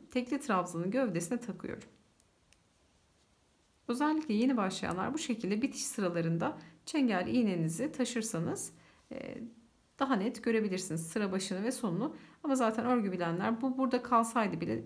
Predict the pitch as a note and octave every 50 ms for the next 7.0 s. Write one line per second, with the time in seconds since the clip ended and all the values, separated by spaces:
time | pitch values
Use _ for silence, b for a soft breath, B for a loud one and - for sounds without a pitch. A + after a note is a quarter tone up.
0 | - C4 B3+ - - - - - F3+ F#3 F#3 - F3 E3 E3 - G3 A3+ B3+ A#3
1 | G#3 G3+ G3+ G3 G3 F#3+ E3 E3 E3 - - E4+ - - - B B B B B
2 | B B - F3 E3+ E3+ E3+ E3 D#3+ D#3+ E3 E3+ E3 - - G#3+ G3 F#3 F#3+ G3
3 | F#3+ - - E3+ E3 G3+ C4 - - G3+ E3 E3 F#3+ C4+ E4 B B B B B
4 | B A#3+ B3 B3+ D#4 D4+ - A3+ - - E3+ F3+ G3+ A3+ A3 - - G#3+ - -
5 | A3 C4 C#4+ A#3 F#3+ - - - B B B B B B - - F#4 D#4+ D4 A3+
6 | A3+ C#4 D#4 D#4+ - - D4 C4 - - F#3 F#3+ G#3 A#3+ B3 - - A#3+ - -